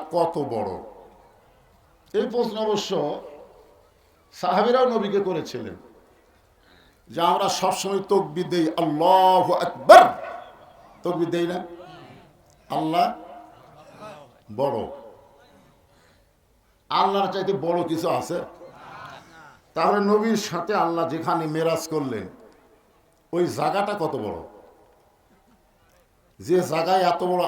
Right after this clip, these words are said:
আল্লাহ আঁটলেন, কি তো অনেকটা প্রশ্ন মনের মধ্যে হয় না?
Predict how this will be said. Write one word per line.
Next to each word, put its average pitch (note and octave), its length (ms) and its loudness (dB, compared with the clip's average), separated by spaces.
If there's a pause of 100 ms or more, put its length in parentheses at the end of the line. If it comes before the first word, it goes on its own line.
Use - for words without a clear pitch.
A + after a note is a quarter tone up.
আল্লাহ D3+ 360 -4
আঁটলেন, A#2+ 560 -8 (1160)
কি E3 100 -8
তো D#3+ 120 -4
অনেকটা D3 220 -6
প্রশ্ন D#3 400 -8
মনের E3+ 280 -2
মধ্যে D#3+ 160 -4
হয় B2+ 160 0
না? C#3 240 -6